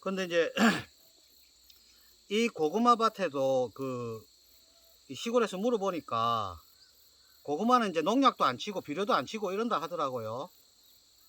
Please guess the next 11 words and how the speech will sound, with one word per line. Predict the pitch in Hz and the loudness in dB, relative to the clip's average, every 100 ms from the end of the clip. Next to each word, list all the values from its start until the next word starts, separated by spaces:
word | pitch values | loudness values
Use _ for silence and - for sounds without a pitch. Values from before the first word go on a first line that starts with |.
| - _ _ | -20 _ _
그런데 | - 226 196 160 160 127 90 - _ _ _ _ _ _ - _ _ | 0 0 2 0 0 -2 -4 -18 _ _ _ _ _ _ -20 _ _
농협에 | 185 240 247 196 | 2 4 4 4
가보니까 | 143 135 147 135 147 131 101 82 _ _ _ - _ _ _ _ - - - - _ - - | 2 0 -2 -2 0 0 -2 -8 _ _ _ -20 _ _ _ _ -20 -18 -20 -20 _ -20 -18
고구마 | - 175 214 262 | 0 2 6 6
전용 | 254 254 254 202 | 8 6 6 0
비료가 | 156 165 220 | -4 -2 0
있더라고요. | 143 160 156 123 113 131 - _ _ _ _ _ _ _ _ _ _ _ _ | 0 -2 -4 -4 -6 -8 -16 _ _ _ _ _ _ _ _ _ _ _ _
그거 | 165 190 | -4 0
하면 | 208 220 170 127 95 _ - | 0 0 0 -2 -10 _ -8
맛있다 | 135 208 180 | -6 -4 -4
그러더라고요. | 127 110 98 95 90 | -4 -6 -10 -12 -14